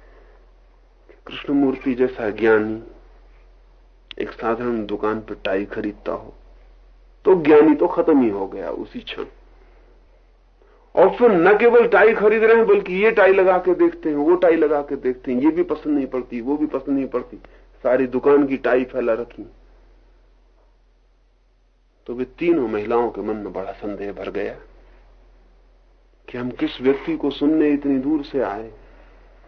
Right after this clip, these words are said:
और वो व्यक्ति एक साधारण सी दुकान पे टाई खरीद रहा है और वो भी टाई में भी रंग मिला रहा है कि कौन सा मेल खाता, कौन सा नहीं मेल खाता।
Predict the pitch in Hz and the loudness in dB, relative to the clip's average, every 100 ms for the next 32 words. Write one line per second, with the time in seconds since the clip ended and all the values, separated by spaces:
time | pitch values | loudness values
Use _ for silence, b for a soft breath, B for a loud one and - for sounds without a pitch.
0 | _ _ _ - 147 156 156 170 - 175 | _ _ _ -6 -2 0 0 0 -2 -4
1 | - 131 147 156 151 139 135 143 156 117 | 0 -2 0 -2 -2 -4 0 0 -2 -2
2 | 135 147 147 120 110 - - - - - | 0 0 -2 -8 -8 -14 -16 -20 -20 -20
3 | - - _ _ _ _ _ _ - _ | -20 -20 _ _ _ _ _ _ -20 _
4 | 147 170 190 190 190 190 208 202 196 175 | 2 4 4 4 6 6 6 6 6 4
5 | 190 190 185 185 185 180 165 156 156 165 | 4 4 6 6 4 2 -2 -2 0 -2
6 | 160 147 147 151 147 143 143 135 120 131 | -2 -2 2 0 0 -6 -6 -6 -4 -4
7 | 127 120 131 143 135 135 - - | -4 -6 -4 -4 -6 -8 -12 -14